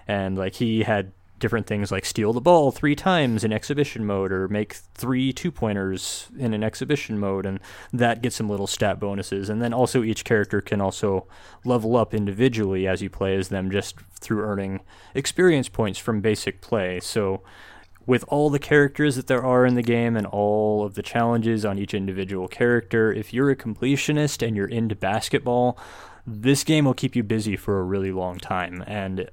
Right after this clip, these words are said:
all the obtuseness has been taken out, so, like, your shot meters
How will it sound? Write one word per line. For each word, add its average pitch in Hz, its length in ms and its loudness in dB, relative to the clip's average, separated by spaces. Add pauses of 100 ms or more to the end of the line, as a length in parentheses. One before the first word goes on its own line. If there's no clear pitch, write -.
(120)
all 165 260 6
the 123 460 2 (220)
obtuseness 131 1040 0
has 120 180 4
been 110 180 2
taken 107 340 -2
out, 98 400 -4
so, 95 380 -2
like, 95 280 -4
your 107 80 -2
shot 104 300 0
meters 104 340 -4